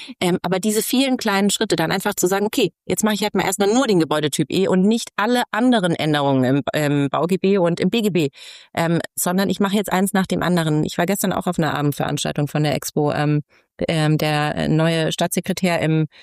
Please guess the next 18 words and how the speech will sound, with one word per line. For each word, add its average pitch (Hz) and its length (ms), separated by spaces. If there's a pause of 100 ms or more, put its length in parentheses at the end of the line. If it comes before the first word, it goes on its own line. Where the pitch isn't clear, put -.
(160)
Bundesbauministerium, 170 1200
ähm, 151 280
war - 180
auch 160 140
da 160 160
und 170 220 (280)
die 180 80
Frustration, - 1040
die 170 160
war 165 100
mit 175 200
Händen 196 340
zu - 160
greifen, 156 640
ja, 170 220
in 165 400
der 165 80
gesamten 156 600